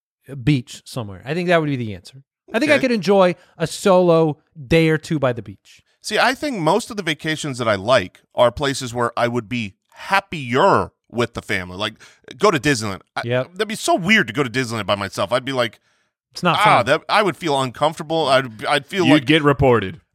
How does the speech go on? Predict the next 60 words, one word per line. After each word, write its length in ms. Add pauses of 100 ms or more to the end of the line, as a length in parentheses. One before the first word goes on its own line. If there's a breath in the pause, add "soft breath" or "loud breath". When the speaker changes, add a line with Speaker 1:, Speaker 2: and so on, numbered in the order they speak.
Speaker 2:
Oh, 160
I 60
know. 220
Every 180
time 220
I 60
look 220
at 140
any 160
family, 520
I, 100
I, 840
<laughs> 40
I 100
would 180
feel 160
like 160
I 120
need 220
to 60
be 300
arrested 460
immediately. 520 (240 loud breath)
Uh, 420 (180)
you 100
know, 120
<laughs> 140
just 280
some 340
middle-aged 640
man 240
Speaker 1:
There's 180
a 40
Speaker 2:
looking 200
at 60
Speaker 1:
solo. 400 (160)
We 100
got 240
a 40
Speaker 2:
<laughs> 0
Yeah. 80
Speaker 1:
solo 340
here. 240
Speaker 2:
You 80
know, 160
or, 380
or 260
even, 440
uh, 320
you 100
know, 160
the 220 (140)
aforementioned 580
Hawaii. 420
Like, 200
I 60
don't 160
think 140
I'd 100
wanna 300